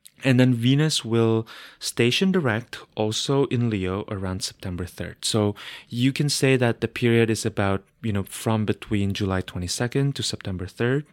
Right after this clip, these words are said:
right? Uh, the planet that rules Leo is the sun. And so you can think of Venus as having this special relationship with the sun, right? It's like when Venus is in Leo, Venus's patron or godparent is the sun,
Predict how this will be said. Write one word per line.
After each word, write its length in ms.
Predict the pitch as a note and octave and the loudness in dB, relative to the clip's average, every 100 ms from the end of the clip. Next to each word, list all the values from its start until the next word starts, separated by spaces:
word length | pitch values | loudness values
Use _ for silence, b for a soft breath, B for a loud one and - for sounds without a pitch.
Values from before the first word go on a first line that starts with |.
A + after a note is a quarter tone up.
| B2+ | -6
right? 300 | G#2 A2+ B2+ B B B B B | -2 -2 -4 B B B B B
Uh, 220 | A2+ A2 | 2 2
the 120 | A2 | 2
planet 560 | - - C3+ B2+ C3 B2+ | -2 -2 0 2 2 0
that 180 | A2 A2 | -4 -2
rules 420 | G#2+ A2+ G#2+ - | 0 2 2 -2
Leo 380 | G2+ G#2+ A2 A2 | 0 2 2 0
is 160 | G#2 - | -4 -4
the 100 | G2 | -4
sun. 520 | - G2+ G#2 D3 - | -2 0 0 0 -2
And 220 | G#2 G2+ | -4 -4
so 340 | - G#2+ G2+ G2 | -4 -4 -2 -2
you 200 | G2 G2+ | -2 -4
can 200 | G#2 F#2+ | -4 -2
think 300 | - C#3 C3 | -2 -2 0
of 140 | A#2+ | -2
Venus 480 | G#2+ G2+ G2 F#2+ - | -2 -2 0 -2 -4
as 420 | G#2 F#2 F#2 - B B B | -8 -6 -6 -8 B B B
having 380 | - D#3 E3+ F#3+ | -4 0 0 0
this 160 | F#3 - | 0 -2
special 500 | - A2 G#2+ A2+ G2 | -2 -2 -2 -2 -4
relationship 600 | F#2+ F#2 F2+ F#2+ - - | -4 -4 -4 -6 -10 -12
with 100 | - | -10
the 60 | - | -6
sun, 380 | - E2+ F#2 A2+ | -6 -8 -12 -12
right? 220 | F#2+ F#2+ | -8 -6
It's 220 | G#2+ - | -6 -2
like 200 | G#2+ G#2 B B B B | 0 -2 B B B B
when 260 | A#2 A#2 | 4 4
Venus 380 | G#2+ B2+ D#3 D#3 | 4 2 2 0
is 200 | - A2 | -2 0
in 200 | A2 G2 | 0 -2
Leo, 420 | F2 F#2+ B2+ E3 F3+ B B B B - | -2 0 0 0 -4 B B B B -12
Venus's 760 | G#2+ A2+ B2 B2 - A#2 A2 - | 0 2 4 2 0 -2 -2 -6
patron 760 | - A2 - - C#3+ D3+ D3 - | -4 -4 -2 -2 0 -2 -4 -4
or 200 | G#2 G2+ | -2 -2
godparent 840 | - F#2 F#2+ - - F#2+ B2 C3 | -2 -4 -4 -6 -6 -2 -2 -4
is 120 | A2+ | -8
the 100 | - | -6
sun, 340 | F#2 - - | -6 -6 -10